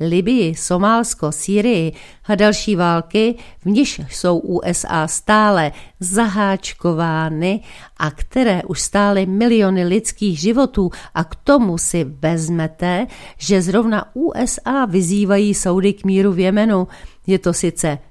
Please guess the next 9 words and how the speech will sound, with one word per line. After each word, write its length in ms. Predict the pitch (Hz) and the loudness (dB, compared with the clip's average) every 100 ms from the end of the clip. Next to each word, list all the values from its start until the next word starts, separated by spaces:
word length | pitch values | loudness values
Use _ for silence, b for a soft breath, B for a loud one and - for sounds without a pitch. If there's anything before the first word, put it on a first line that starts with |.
| - | -18
vysoce 480 | 156 175 - 185 - | -2 -2 0 -2 -2
ironické, 840 | - 160 170 160 147 - 196 208 240 B - | -2 -2 -2 -2 -6 -2 0 2 0 B -10
ale 200 | 190 214 | -2 0
současně 640 | 214 285 - 262 - 240 240 | 2 0 2 0 2 0 2
to 180 | 208 | 0
ukazuje 560 | - 185 208 196 208 190 | -2 0 2 4 4 4
na 180 | 170 156 | 2 -2
míru 460 | 165 196 254 262 | -2 2 2 2
znechucení, 1000 | 214 214 185 - 165 - 170 165 151 165 | 0 0 0 -2 -8 -4 -4 -4 -6 -8